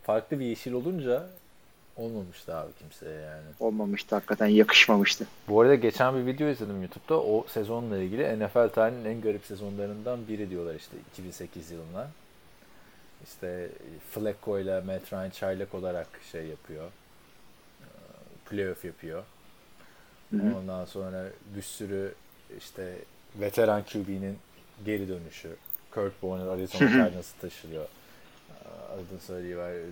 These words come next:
Speaker 1: Tennessee Titans'ta Vince Young'ı yedeğe çekiyorlar. İşte Kerry Collins. A-, aynı bu sene yapılan olay aslında bakarsan Mariota'nın yedeğe çekilip Ryan Tannehill'in gelmesi gibi. Ee, işte Kerry Collins başka bir veteran. Brett Favre işte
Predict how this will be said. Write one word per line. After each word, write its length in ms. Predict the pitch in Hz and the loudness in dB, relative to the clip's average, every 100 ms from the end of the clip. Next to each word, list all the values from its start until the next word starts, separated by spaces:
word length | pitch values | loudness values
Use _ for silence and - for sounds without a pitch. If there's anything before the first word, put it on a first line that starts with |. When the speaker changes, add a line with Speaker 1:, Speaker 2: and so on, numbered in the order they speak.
| 87 | -10
Speaker 1:
Tennessee 300 | 101 98 98 | -8 -8 -4
Titans'ta 500 | 101 98 98 92 98 | -2 -2 -6 -10 -8
Vince 360 | 95 101 - | -8 -8 -6
Young'ı 200 | 101 95 | -6 -4
yedeğe 340 | 95 95 95 98 | -4 -2 -2 -4
çekiyorlar. 580 | - 92 92 90 90 87 - | -4 -10 -8 -4 -4 -6 -12
İşte 240 | - 87 80 | -12 -12 -10
Kerry 220 | - 95 90 | -6 -6 -4
Collins. 320 | 92 85 82 - - - - | -8 -8 -12 -16 -20 -20 -10
A-, 200 | 113 120 - | -6 -6 -2
aynı 300 | 117 117 117 | -2 0 -2
bu 40 | |
sene 200 | 127 127 | 0 2
yapılan 300 | 123 123 127 | 2 4 4
olay 240 | 113 104 | 4 2
aslında 380 | 101 - - 117 | 2 0 -4 0
bakarsan 500 | 107 120 107 110 107 - - - - - | 4 6 6 4 0 -2 -14 -18 -18 -2
Mariota'nın 520 | 117 113 113 127 113 | 2 4 4 2 0
yedeğe 340 | 104 104 107 | -2 0 0
çekilip 420 | 104 101 - 95 98 | 0 -4 -8 -10 -4
Ryan 180 | 98 95 | -2 -2
Tannehill'in 500 | - 95 92 90 90 | -2 -4 -4 -6 -6
gelmesi 480 | 87 87 85 - | -6 -8 -12 -14
gibi. 160 | 85 87 131 - - - - - - - | -10 -10 -10 -12 -20 -20 -20 -20 -20 -16
Ee, 240 | 101 92 101 | -8 -6 -8
işte 160 | - 95 | -10 -2
Kerry 200 | 110 104 | 0 0
Collins 300 | 95 90 - | -2 -4 -2
başka 300 | 95 - 98 | -2 -2 -4
bir 80 | |
veteran. 340 | 87 80 85 87 92 | -4 -6 -8 -6 -2
Brett 200 | 98 - | -2 -2
Favre 380 | - 87 87 | -2 -2 -2
işte 400 | 85 - 87 82 | -8 -10 -6 -6